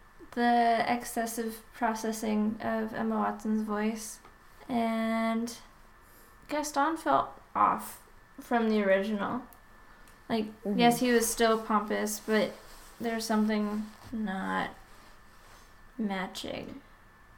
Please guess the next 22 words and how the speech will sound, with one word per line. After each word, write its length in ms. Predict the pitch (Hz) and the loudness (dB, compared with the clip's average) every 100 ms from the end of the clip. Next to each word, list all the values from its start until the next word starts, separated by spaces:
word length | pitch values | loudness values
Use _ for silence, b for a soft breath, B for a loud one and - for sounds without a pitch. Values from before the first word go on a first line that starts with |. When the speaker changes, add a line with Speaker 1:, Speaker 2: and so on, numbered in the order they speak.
| - - | -20 -6
Speaker 1:
Like, 160 | 220 214 | -2 2
there's 420 | 226 220 214 - - | 4 4 2 -8 -8
some 280 | - 233 | -2 0
sort 180 | 226 220 | 2 2
of 40 | 196 | 2
dissonance 460 | 196 202 190 185 | -2 -2 -4 -4
between 320 | - 180 196 | -8 -8 -6
his 140 | 202 202 | -6 -6
character 360 | - 196 190 | -2 -2 -2
and 120 | 190 185 | -4 -4
his 100 | 185 | -2
actor, 320 | 180 180 - | -4 -4 -8
and 160 | - | -10
I 40 | - | -10
didn't 300 | - - - - - - | -10 -12 -14 -20 -18 -12
really 220 | 110 101 | -12 -10
know 120 | 90 | -10
what 120 | - - | -10 -12
to 80 | |
do 180 | - - - | -14 -12 -12
with 160 | - | -10
it. 140 | - | -10